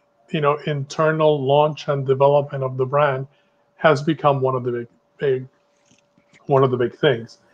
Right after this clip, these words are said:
And that was one of the reasons, actually, I went back to graduate school and, uh, and did some studies on, you know, organizational behavior, uh, and, and change management. Because at the end of the day,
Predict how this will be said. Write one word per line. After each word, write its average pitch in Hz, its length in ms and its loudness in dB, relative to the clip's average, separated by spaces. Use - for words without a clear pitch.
And 156 200 2
that 180 140 10
was 185 300 4
one 175 100 2
of 160 80 2
the 156 80 -2
reasons, 143 540 -4
actually, 139 500 2
I 127 320 0
went 147 200 0
back 139 240 4
to 143 80 -8
graduate 143 560 4
school - 520 -4
and, 127 460 -4
uh, 123 400 2
and 135 180 -2
did 135 220 -6
some 131 200 -6
studies 135 640 0
on, 131 280 -4
you 180 80 -4
know, 143 140 4
organizational 139 840 2
behavior, 120 720 -6
uh, 131 380 2
and, 131 400 -4
and 131 220 -6
change 131 440 -10
management. 127 640 -4
Because - 260 0
at 135 140 4
the 143 120 2
end 139 120 4
of 165 80 4
the 160 80 0
day, 147 420 4